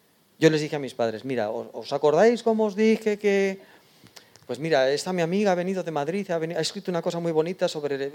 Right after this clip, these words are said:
esos años de la guerra, de, de, con las historias que me contasteis, y, y nada, quiere, quiere estar con vosotros, os gu-, segu-, le gustaría, mm, conoceros, tomar un café con vosotros"? Y quedamos en una cafetería en Pasaje Sancho,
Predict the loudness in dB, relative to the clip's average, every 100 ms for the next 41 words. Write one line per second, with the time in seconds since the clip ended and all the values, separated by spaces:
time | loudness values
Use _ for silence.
0 | -10 -12 -8 -8 -6 -2 -2 0 0 -2
1 | -4 -10 -14 -10 -8 -4 -4 -4 -4 -4
2 | -4 -4 -4 -4 -6 -6 -8 -12 -14 _
3 | -20 _ _ -20 _ _ -6 -4 -4 -4
4 | -6 -6 -8 -8 -10 -14 -18 -14 -8 -2
5 | 0 0 -2 -6 -8 -2 2 2 4 2
6 | 0 -2 -6 -6 -4 -4 -4 -6 -8 -8
7 | -12 -12 -14 -16 -18 -20 -20 -20 -14 -12
8 | -12 -12 -10 -2 0 0 0 -2 -6 -12
9 | -14 -16 _ -12 -2 4 4 4 0 0
10 | 0 -4 -8 -8 -10 -12 -8 -2 -2 -4
11 | -20 -20 -20 -20 _ -12 -10 -8 0 0
12 | 0 -4 -10 -6 -6 -6 -6 -4 -4 -4
13 | -12 -10 -10 -6 -6 -6 -12